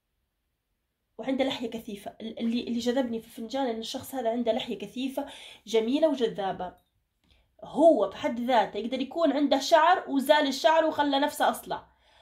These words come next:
ماني فاهمة، بس عنده موضة قاعد يسويها، حاجة زي ال-، ال-، ال-، ال-، ما أدري كذا، يعني من باب الموضة ومن باب التغيير اللوك حقه، مسوي نفسه إنه هو يعني كأنه أصلع.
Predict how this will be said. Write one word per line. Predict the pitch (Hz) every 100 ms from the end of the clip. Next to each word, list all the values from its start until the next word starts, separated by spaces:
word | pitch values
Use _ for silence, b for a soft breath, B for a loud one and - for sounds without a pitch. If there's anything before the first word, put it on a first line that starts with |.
| b -
ماني | 247 349 294
فاهمة، | 269 233 220
بس | 226 -
عنده | 254 330 262
موضة | 254 294 233 220
قاعد | 247 220 220
يسويها، | 220 226 233 302 302 302 B B B
حاجة | - 285 302 277
زي | 254 285 302 285
ال-، | 269
ال-، | 262
ال-، | 262 254
ال-، | 240 226 - 262
ما | 254
أدري | 202 170 190 190
كذا، | - 190 185
يعني | 185 190
من | 202 202 202
باب | 254 233
الموضة | 220 226 254 226 185 185
ومن | 190 190 190
باب | 226 214
التغيير | 202 202 208 214 233 233 277 254 226
اللوك | 220 277 302 -
حقه، | 285 277 247 381 392 b b b b b b 233
مسوي | 226 302 285 277
نفسه | 311 311 294
إنه | 285 269
هو | 302 294
يعني | 277 254 262
كأنه | 233 - 277 254
أصلع. | - - 165 -